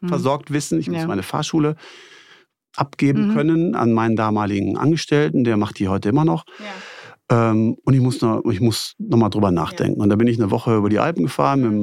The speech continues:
Speaker 1: Mhm.
Speaker 2: mit dem Mountainbike damals und dann wu-, wusste ich eigentlich vorher schon, ich mach das. Aber die Woche habe ich mir gegeben und dann bin ich am ersten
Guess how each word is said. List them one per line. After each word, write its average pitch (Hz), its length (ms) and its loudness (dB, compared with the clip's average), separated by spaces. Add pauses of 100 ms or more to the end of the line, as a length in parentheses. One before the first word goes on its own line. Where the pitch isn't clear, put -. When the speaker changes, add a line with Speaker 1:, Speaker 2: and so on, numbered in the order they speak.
Speaker 1:
Mhm. 104 100 -2
Speaker 2:
mit 95 100 -2
dem 95 60 0
Mountainbike 135 400 0
damals 123 400 0
und 104 180 -4
dann 104 400 0
wu-, 117 240 -6
wusste 113 320 -4
ich 110 140 -4
eigentlich 98 220 -2
vorher 113 220 0
schon, 107 220 0
ich - 200 -4
mach - 180 -6
das. 139 360 0 (460)
Aber 113 240 2
die 107 200 0
Woche 120 200 0
habe 113 140 2
ich 107 100 -6
mir 104 140 2
gegeben 120 480 2
und - 160 -2
dann 110 260 2
bin 117 120 2
ich 113 120 0
am 104 140 2
ersten 135 380 0